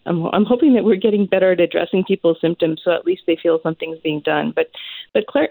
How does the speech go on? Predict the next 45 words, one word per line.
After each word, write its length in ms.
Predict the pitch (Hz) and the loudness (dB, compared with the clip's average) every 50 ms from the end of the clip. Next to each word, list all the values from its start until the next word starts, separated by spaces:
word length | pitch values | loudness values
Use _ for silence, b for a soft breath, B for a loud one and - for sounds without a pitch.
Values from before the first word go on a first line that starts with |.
| - | -4
classically, 460 | - - 277 339 - - - - 233 | -2 0 0 0 0 -2 -2 -2 -2
people 260 | 220 - 226 220 220 202 | 0 0 0 2 4 2
are 80 | 196 | 2
feeling 320 | 202 - 190 185 180 175 160 | 4 2 2 4 2 2 2
desperate, 460 | 151 151 160 - - - 143 135 143 | 0 -2 -2 -4 -4 -2 0 2 2
and 120 | 147 156 - | 0 0 0
so 80 | 170 170 | 0 2
this 140 | 196 226 226 - | 2 2 2 2
makes 220 | 220 208 214 - | 2 0 0 0
them 140 | - 185 196 | -2 -2 0
feel 180 | - 175 165 | 2 2 2
very 220 | 160 170 175 180 175 | 2 2 2 2 2
defensive 560 | 170 165 - 160 165 180 - - 135 139 - | 0 0 0 0 0 0 0 -2 -4 -4 -6
to 80 | - 175 | -12 -8
say 200 | - 180 156 147 | -2 0 0 0
that 180 | 156 151 - - | 0 -2 -4 -4
we 80 | 160 - | -4 -4
don't 200 | 147 147 - _ - | -4 -4 -6 _ -6
think 220 | 170 147 147 - | -6 -6 -4 -4
that 140 | - - - _ _ _ _ - | -6 -8 -8 _ _ _ _ -8
this 200 | - - 156 - - | -4 -4 -4 -2 -2
is 100 | 147 151 | -4 -2
the 100 | 131 135 | 0 0
right 220 | 139 113 - - | 2 0 0 -2
thing 200 | - - 127 135 - | -2 -2 -2 -2 -4
to 80 | - 147 | -4 -4
do. 320 | 147 143 123 - - - - B B B B B B B B B B B - | -2 0 0 0 -2 -4 -8 B B B B B B B B B B B -2
Um, 580 | 175 165 170 170 165 170 170 170 170 - 175 180 | -2 0 2 2 2 2 2 2 2 0 0 0
but 280 | 190 185 - - 180 | 0 0 0 0 0
the 80 | 190 185 | -2 -4
te-, 460 | - - - - 254 - - 233 220 - | -4 -4 -8 -4 -4 -2 0 -2 -2 -2
the 60 | 240 | -2
treatments 380 | - - 330 403 480 349 262 - | -2 0 0 2 2 2 2 2
themselves 500 | 202 190 - - 190 185 190 175 165 - | -2 -2 0 0 0 2 2 2 2 2
also, 500 | 160 170 170 - - 175 165 165 165 - _ _ _ _ _ _ _ - | 0 0 0 0 2 2 2 2 0 -4 _ _ _ _ _ _ _ -4
um, 260 | 175 175 156 160 - | -2 0 0 0 0
can 180 | - - 202 180 | -2 -2 -4 -4
be 120 | 175 175 160 | -4 -4 -2
difficult 560 | 170 196 226 - 208 - - - 151 147 - | -2 -2 0 0 -2 -4 -2 -4 -4 -4 -4
because 320 | - - - - 170 170 - | -6 -4 0 0 -2 0 0
they 120 | - 170 160 | 0 0 0
put 240 | 165 - - 214 214 | 0 0 -2 0 2
in 140 | 214 202 | 2 2
a, 180 | 180 165 156 - - | 2 2 0 0 -2
a 340 | - 156 156 156 151 151 - | 0 0 0 2 0 -2 -4